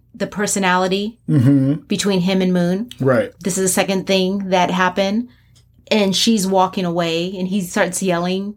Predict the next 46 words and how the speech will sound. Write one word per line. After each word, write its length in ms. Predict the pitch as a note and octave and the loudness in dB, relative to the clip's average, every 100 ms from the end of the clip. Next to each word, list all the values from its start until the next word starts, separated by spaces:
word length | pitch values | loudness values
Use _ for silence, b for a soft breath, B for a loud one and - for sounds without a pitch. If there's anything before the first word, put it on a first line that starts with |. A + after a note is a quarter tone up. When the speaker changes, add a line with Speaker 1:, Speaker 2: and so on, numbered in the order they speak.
| - | -2
Speaker 2:
Yeah. 300 | C3+ A2+ G#2+ | 0 0 -2
Speaker 1:
to 180 | - A#3 | 2 4
her 240 | A3+ G#3 G#3 | 4 2 2
and 100 | A3 | -2
he 60 | |
says, 200 | F#3 G#3+ | -2 -2
"I 100 | G#3 | 2
love 320 | A3 G#3+ G#3 F#3+ | 2 2 2 2
you." 340 | A3+ B3+ - - | 0 0 -4 -2
Speaker 2:
Yeah. 220 | C3 B2+ | 2 4
Speaker 1:
'Cause 100 | B3 | 2
she 280 | - F4 F#4 | 4 2 4
did 260 | D#4+ C#4+ - | 2 2 2
that. 520 | C4+ C#4 F3+ - - - - | 2 4 0 -2 -14 -16 -2
Speaker 2:
Yep. 320 | B3 - - - | 0 0 -6 -10
I 80 | A#2 | -8
remember 400 | A#2+ B2+ D3+ C#3+ | -4 -4 -2 -2
that. 280 | A#2+ A#2 - - C#3+ _ _ _ - | -2 -4 -12 -20 -20 _ _ _ 0
Speaker 1:
Early 340 | B3 A3 G3+ | 2 2 2
on. 380 | G3 F#3+ F3+ B3 - - | 2 2 2 -4 -16 -6
Speaker 2:
Yes. 220 | B2+ G#2+ | -4 0
Speaker 1:
He 120 | A#3 - | 2 4
walked 320 | G#3 F#3+ F#3+ | 4 2 0
away, 240 | F3+ F3+ | 0 0
like, 280 | E3+ D#3 D3+ | 0 -2 -2
when 140 | F3+ | -4
he 80 | E3+ | -2
was 140 | E3 D#3 | -4 -4
telling 260 | E3+ E3 | -6 -4
her, 100 | D#3+ | -8
"Just 260 | E3 - - | -10 -10 -4
leave 100 | A3 | -4
me 80 | F4+ | -2
alone. 460 | E4+ D#3 F#3 B3 - | -2 -2 -2 -4 -2
Like, 160 | C#3 B2+ | 2 2
Speaker 2:
Yeah. 160 | A#2 - - | 2 -4 -6
Speaker 1:
we're 120 | G3 | -4
not 360 | G3 G3+ G3+ _ _ - b b b | -2 -4 -6 _ _ -20 b b b
compatible." 560 | G#3 F#3+ G3 G#3+ E3 | -4 0 0 0 -2
And 100 | D3+ | -4
she's 220 | - G3 D#3+ | -4 -4 -2
yelling 260 | E3 F3 | -2 -2
at 140 | F3 F3+ | -2 0
him, 80 | |
"Hey, 440 | A3 D4 E4 C#4+ F3+ | 2 2 2 0 0
hey." 600 | A#3+ F4+ G#4 E4+ F#3 | 2 2 4 2 0